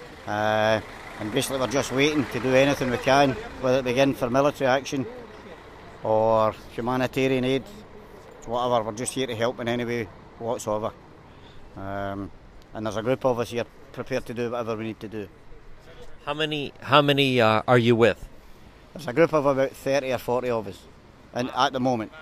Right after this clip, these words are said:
Speaker 1: and that's growing every day.
Speaker 2: And you guys, you're waiting to go into action?
Speaker 1: We're waiting to help in some form, one way or another.
Speaker 2: You say it's frustrating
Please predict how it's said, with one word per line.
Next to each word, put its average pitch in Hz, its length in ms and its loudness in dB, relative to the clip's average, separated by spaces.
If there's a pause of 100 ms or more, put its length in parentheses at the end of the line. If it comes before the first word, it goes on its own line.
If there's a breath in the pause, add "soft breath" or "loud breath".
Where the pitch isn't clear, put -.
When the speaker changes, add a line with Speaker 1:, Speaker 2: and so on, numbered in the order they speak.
Speaker 1:
and 113 120 -4
that's 123 180 -2
growing 131 260 0
every 117 240 -2
day. 107 200 -6 (960)
Speaker 2:
And 123 100 -14
you 135 120 -6
guys, 131 240 8
you're 147 240 12
waiting 135 420 10
to 120 80 6
go 120 220 10
into 107 160 10
action? 95 360 6 (380)
Speaker 1:
We're 139 180 0
waiting 151 220 0
to 135 120 0
help 143 220 4
in 131 80 -2
some 143 240 2
form, 123 400 2 (640)
one 131 220 2
way 127 80 2
or 120 80 2
another. 113 280 0 (1400)
Speaker 2:
You 170 60 -12
say 165 240 2
it's 139 140 2
frustrating 180 680 10